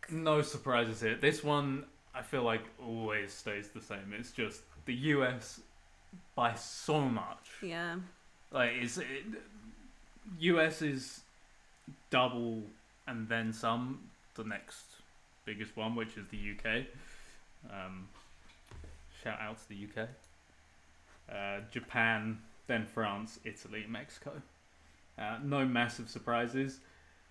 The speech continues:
Speaker 1: I mean, apart from the fact that it's always astonishing just how much porn the U S consumes.
Speaker 2: <laughs> Yeah, it, it, it is insane. We, I mean, I'll, I'll link to that graph as well.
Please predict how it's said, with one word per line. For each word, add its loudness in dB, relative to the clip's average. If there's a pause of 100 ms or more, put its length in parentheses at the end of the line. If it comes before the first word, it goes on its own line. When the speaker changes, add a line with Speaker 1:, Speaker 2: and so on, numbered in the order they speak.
(100)
Speaker 1:
I -8
mean, -4 (380)
apart 0
from -8
the -6
fact -4
that -2
it's -6
always -6
astonishing -6
just -8
how -4
much -8
porn -8
the -10
U -8
S -10
consumes. -10 (160)
Speaker 2:
<laughs> 6 (380)
Yeah, 12
it, 10
it, 6
it 10
is 10
insane. 4
We, 0
I 0
mean, 2
I'll, 2 (100)
I'll 6 (400)
link -2 (640)
to -2
that 2
graph 4
as -6
well. 2